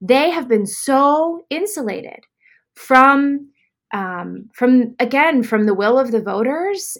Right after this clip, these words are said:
and from the consequences of their <laughs> actions. And they simply do not know how to respond to the people of Wisconsin pushing back. And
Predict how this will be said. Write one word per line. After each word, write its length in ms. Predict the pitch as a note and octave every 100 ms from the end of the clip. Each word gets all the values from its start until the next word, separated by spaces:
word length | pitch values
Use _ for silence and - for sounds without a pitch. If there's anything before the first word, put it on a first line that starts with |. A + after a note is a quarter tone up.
| A#3
and 600 | A#3 A3+ A3 G#3+ G#3+ A3 -
from 400 | - A3+ A3 G#3
the 60 |
consequences 1080 | G3+ - A3 G#3 A3 D4 - D4 D4+ F#4 F#4
of 140 | A3+ A3+ -
their 160 | B3+ -
<laughs> 80 | -
actions. 680 | D#4 D#4+ - A3 F#3+ G3 - - - - -
And 180 | B3+ C4+
they 120 | C#4+
simply 580 | C4+ - D4+ D#4 E4 D4
do 240 | G#3+ B3+ C4
not 340 | A#3+ A3+ A#3
know 360 | G#3 G3+ G#3 G3+
how 300 | - F#3+ G3
to 160 | G3+
respond 880 | F#3 F3+ - E3+ F3 F3+ B3+ E4+ F4+ - - - - -
to 420 | - A#3 A3+ A3+ A3+
the 120 | G#3+
people 380 | A3 G#3+ G#3 F#3+
of 120 | F3+
Wisconsin 640 | F#3+ - E3+ E3+ F3+ F3
pushing 340 | - E3 D#3+
back. 140 | - - - _ - _ - - - _
And 640 | A3+ G#3+ G#3 G#3 G3+ G3+